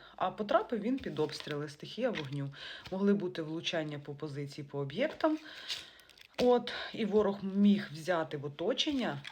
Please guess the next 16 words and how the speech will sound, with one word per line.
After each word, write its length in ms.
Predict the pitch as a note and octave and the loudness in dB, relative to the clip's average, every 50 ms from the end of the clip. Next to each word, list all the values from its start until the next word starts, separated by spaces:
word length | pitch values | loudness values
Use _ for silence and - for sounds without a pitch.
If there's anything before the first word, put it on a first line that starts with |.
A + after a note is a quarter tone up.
| - | -6
і 20 | F#3+ | -4
навіть 340 | F#3 F#3 G3 G3+ A#3 G#3 | -2 0 2 2 2 0
зайняти 400 | F#3+ F#3+ G3 E3+ D#3+ D#3+ D#3 - | 0 0 0 0 0 -2 -4 -6
позицію. 520 | - - F3+ D3+ C#3+ C#3 B2+ - - D3 C#3+ | -8 -8 -8 -6 -4 -4 -4 -4 -6 -10 -10
Це 60 | - | -10
все 200 | F#3+ - - D#4 | -8 -4 0 0
могло 280 | D#4 C4+ B3 G#3 G#3 A3 | 2 2 2 2 2 2
бути 300 | F#3 F3+ B3+ C4 - G#3 | 0 0 -4 -6 -6 -8
поряд 320 | - - G3+ G#3 G#3 F3 | -6 -4 -2 -2 -2 -2
з 40 | D#3+ | -4
якимось 380 | E3+ - - F3+ F#3+ F3+ - - | -6 -6 -6 -6 -6 -6 -8 -6
великим 500 | D#3+ D#3+ E3 F3+ F3+ - E3 D#3 D3+ D3+ | -6 -4 -4 -6 -6 -6 -8 -6 -6 -2
містом 480 | E3+ G#3 B3+ B3+ - - - - A#2+ B2+ - | 0 0 0 0 -2 -6 -10 -8 -6 -6 -6
або 260 | - C3+ B2 D#3 G3+ | -6 -6 -4 -2 -2
місто. 680 | A3+ G3 D3 C#3 C3+ C3 B2 - - - _ - B2+ B2 B2 - - - - - - - - - - - - _ - - - | -2 -2 -2 -4 -4 -6 -6 -10 -14 -12 _ -8 -8 -8 -10 -12 -12 -12 -12 -12 -12 -16 -16 -18 -20 -20 -20 _ -20 -12 -8
Тобто, 300 | - D3 C#3 - - | -8 -8 -6 -6 -6